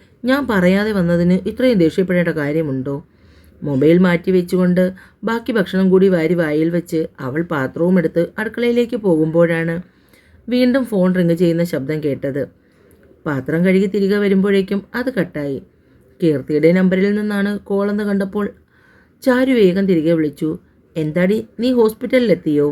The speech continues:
ഇന്ന് എവിടെയാ ഡ്യൂട്ടി?" അങ്ങനെ വിശേഷങ്ങൾ ഓരോന്നായി ചോദിച്ചു. "ഞാൻ എത്തി. എനിക്ക് ഡോക്ടർ ദീപയോടൊപ്പമാണ് ഡ്യൂട്ടി.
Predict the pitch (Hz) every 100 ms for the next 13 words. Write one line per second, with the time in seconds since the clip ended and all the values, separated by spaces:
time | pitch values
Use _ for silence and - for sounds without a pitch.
0 | 165 _ _ _ - 156 170 185 180 196
1 | 214 214 196 202 208 202 _ _ - 147
2 | 135 165 180 - 143 175 180 185 165 175
3 | 214 180 175 175 156 151 - 147 - _
4 | _ _ - 170 156 175 208 190 - 220
5 | - _ _ _ 233 247 254 214 175 190
6 | 185 156 160 180 202 214 190 165 160 160
7 | 180 180 165 -